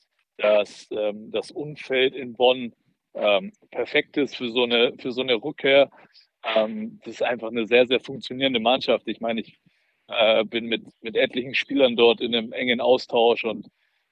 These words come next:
ähm, die haben jetzt einfach auch Bock, ihre unfassbar geile Saison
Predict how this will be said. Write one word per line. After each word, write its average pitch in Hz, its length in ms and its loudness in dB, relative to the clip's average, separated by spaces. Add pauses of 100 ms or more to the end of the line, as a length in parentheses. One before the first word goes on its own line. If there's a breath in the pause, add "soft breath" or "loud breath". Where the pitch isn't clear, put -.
ähm, 110 640 0 (320)
die 123 160 -4
haben 127 160 2
jetzt 131 160 2
einfach 135 280 2
auch 151 280 2
Bock, 156 200 4 (100)
ihre 135 400 2
unfassbar 143 580 0
geile 127 340 2
Saison 123 420 -2